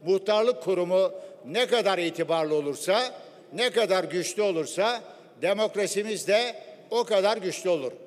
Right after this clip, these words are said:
Demokrasi muhtarlıklardan başlıyor. Bir şey söylemek istiyorum. Değerli milletvekilleri, geçen sene Mayıs ayında Sayın Erdoğan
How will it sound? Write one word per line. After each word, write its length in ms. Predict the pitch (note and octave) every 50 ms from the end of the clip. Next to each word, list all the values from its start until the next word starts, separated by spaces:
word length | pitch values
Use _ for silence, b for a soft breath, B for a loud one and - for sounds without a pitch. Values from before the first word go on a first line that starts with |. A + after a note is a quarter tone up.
| - -
Demokrasi 540 | E3 F#3+ G#3+ A3+ G#3 - G3 G3 - - A#3
muhtarlıklardan 880 | B3+ A3 F#3 D#3 - F#3 F#3 F#3 F3+ F#3 F#3+ F#3 F#3 E3 G#3 A3 G3+
başlıyor. 360 | F#3+ E3+ C#3 - - C#3+ B2 - - - - - - - - - - - - - _ _ - -
Bir 60 | F3 F#3+
şey 220 | - B3 C#4 C4
söylemek 440 | - B3 B3+ A#3+ A#3 G#3 F#3+ F3 -
istiyorum. 440 | - - D#3+ D#3 C#3 C#3 C#3 B2 - - - - - - - - - - - - - - - - - - - - -
Değerli 280 | D#3+ F#3 G3+ A3 A#3 A#3
milletvekilleri, 760 | B3 A#3+ A3 G3+ - F3+ E3 A#2 D3 D3 C#3+ C#3 B2+ A#2+ G#2+ - - - - - - - - - - - - - - - - - - - - - - - - - - -
geçen 380 | - G#3+ G#3 - A#3+ B3 B3+ A#3+
sene 400 | - A3 A#3 A3 G#3 G3 F#3+ F3+ - - - D#3+
Mayıs 360 | D#3 G3+ B3 C4 A#3+ F3+ -
ayında 520 | G#3+ G3+ F#3 F3+ F3 D3+ F3 G3 A#3 B3 - - - - - - - - - - - - - _ _ _ _ -
Sayın 340 | - - A3+ B3+ B3+ B3 B3
Erdoğan 480 | A#3+ A3 G#3+ F3 F#3+ G3+ G#3 A#3+ B3+